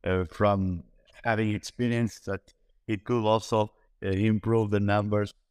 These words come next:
and reaching more developers if they understand that, uh, we are basically here con-, to contribute for their career and helping them to reach their goals at the end.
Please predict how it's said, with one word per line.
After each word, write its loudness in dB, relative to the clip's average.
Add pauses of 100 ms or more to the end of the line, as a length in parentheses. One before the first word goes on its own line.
(160)
and -2
reaching 0
more 2 (280)
developers 0
if -4
they 0
understand -2
that, -2 (360)
uh, -2
we 0
are 4
basically -2 (100)
here 2 (140)
con-, -4
to -6
contribute -2 (140)
for 0
their -2
career 0 (240)
and -6
helping 2
them 0
to -4
reach -2
their 2
goals 0 (260)
at -2
the 0
end. -4